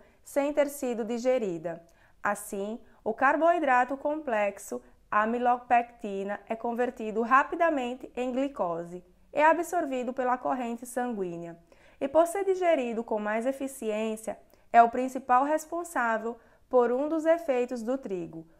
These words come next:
o aumento do nível de glicose no sangue. Outros carboidratos presentes na alimentação também contêm amilopectina, mas não o mesmo tipo de amilopectina do trigo.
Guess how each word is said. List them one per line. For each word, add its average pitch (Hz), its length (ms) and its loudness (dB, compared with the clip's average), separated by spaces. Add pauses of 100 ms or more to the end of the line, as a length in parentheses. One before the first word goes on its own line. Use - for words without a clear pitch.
(140)
o 277 100 4
aumento 269 560 4
do 247 160 -2
nível 233 340 -2
de 247 120 -4
glicose 220 580 -2
no 233 160 -4
sangue. 165 640 -10 (680)
Outros 330 380 4
carboidratos 262 800 2
presentes 233 760 -2 (320)
na 226 220 2
alimentação 269 880 0
também 226 320 -4
contêm 226 640 -4
amilopectina, 233 1300 0 (340)
mas 247 300 0
não 277 400 0
o 302 80 -2
mesmo 320 360 0
tipo 240 380 -8
de 226 140 -2
amilopectina 233 1080 -2
do 214 140 -4
trigo. 165 500 -10